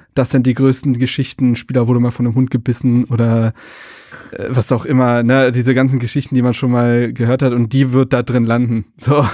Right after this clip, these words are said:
die wird titelgebend sein, so gefühlt. Als du davon mitbekommen hast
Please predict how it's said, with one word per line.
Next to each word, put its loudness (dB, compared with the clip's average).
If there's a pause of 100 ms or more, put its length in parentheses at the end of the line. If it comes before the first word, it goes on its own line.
(120)
die -2
wird -2
titelgebend 0
sein, -2
so -8
gefühlt. -4 (1160)
Als -2
du 2
davon 2
mitbekommen 0
hast -6